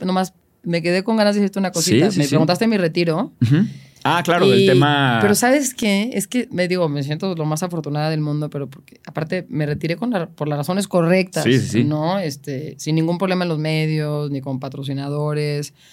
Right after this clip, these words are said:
Speaker 1: bien físicamente,
Speaker 2: En la
Speaker 1: economic-,
Speaker 2: cima.
Speaker 1: económicamente, bien con los medios de comunicación, grandes amigos. Entonces, este, me siento súper afortunada. Yo creo que lo hice en el momento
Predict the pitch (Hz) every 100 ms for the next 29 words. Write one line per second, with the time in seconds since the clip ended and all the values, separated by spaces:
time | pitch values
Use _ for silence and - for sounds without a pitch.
0 | - _ - 165 196 202 202 202 170 160
1 | 160 165 160 160 160 160 156 156 151 139
2 | 113 165 170 214 185 180 165 170 170 160
3 | 160 160 160 156 185 196 - - 214 196
4 | 175 190 196 160 160 151 170 170 156 156
5 | 160 156 156 165 160 156 156 170 190 -
6 | - - _ _ _ - 165 160 - 160
7 | 151 156 165 185 208 202 202 185 175 156
8 | 160 165 156 180 156 160 175 175 165 160
9 | 170 175 185 165 151 156 160 156 160 156
10 | 147